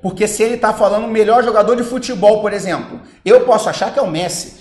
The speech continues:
você pode achar que é o Cristiano Ronaldo, o outro pode achar, sei lá, um outro jogador qualquer. Então, quando ele fala ele, ele não definiu quem é ele. Ele precisa dar nome, ele precisa definir quem é a pessoa. Então, ele quem?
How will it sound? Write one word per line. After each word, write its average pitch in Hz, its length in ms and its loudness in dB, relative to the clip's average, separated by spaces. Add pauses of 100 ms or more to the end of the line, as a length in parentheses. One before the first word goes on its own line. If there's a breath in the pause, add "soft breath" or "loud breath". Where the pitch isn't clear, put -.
(140)
você 170 220 -6
pode 180 260 -2
achar 185 240 -2
que 247 60 -4
é - 20 -6
o 208 40 -6
Cristiano 185 460 -6
Ronaldo, 143 580 -4 (140 loud breath)
o 156 140 -2
outro 233 260 4
pode 190 260 0
achar, 190 360 0
sei 254 160 -4
lá, 190 440 -2
um 180 140 -4
outro 190 240 0
jogador 180 320 -2
qualquer. - 720 -6
Então, 254 540 2 (800 loud breath)
quando 330 260 4
ele 320 160 -2
fala 170 460 0
ele, 262 720 -4
ele 180 180 -6
não 214 220 -2
definiu 220 600 -2
quem 240 220 -4
é 254 120 0
ele. 123 580 -6 (160)
Ele 180 200 -2
precisa 180 440 -6
dar 233 180 -2
nome, 180 580 -4
ele 165 140 -8
precisa 208 220 -6
definir 226 640 -6
quem 214 260 -8
é 185 40 -4
a 185 40 -4
pessoa. 139 600 -10 (200 loud breath)
Então, 202 320 -2
ele 269 300 0
quem? 135 540 -8